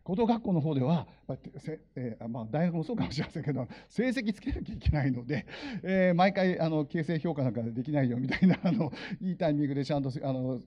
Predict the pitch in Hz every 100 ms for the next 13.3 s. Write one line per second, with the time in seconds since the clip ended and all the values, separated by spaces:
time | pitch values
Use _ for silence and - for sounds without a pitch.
0 | - 139 131 123 - - - 170 160 170
1 | 156 147 180 156 135 123 - - - -
2 | 143 127 196 190 185 160 127 156 185 147
3 | 127 120 113 113 110 117 110 113 107 107
4 | 143 120 107 107 113 123 165 196 - -
5 | - 262 254 269 302 339 220 170 135 135
6 | 120 - - 127 127 127 123 147 151 151
7 | 147 143 156 143 143 131 135 131 - -
8 | - 127 123 120 120 - - _ _ -
9 | 135 151 151 143 139 131 127 117 - 175
10 | 135 147 247 190 131 117 117 101 110 110
11 | 107 104 104 - 120 107 117 160 160 151
12 | 139 107 170 180 139 135 113 127 123 127
13 | - 110 107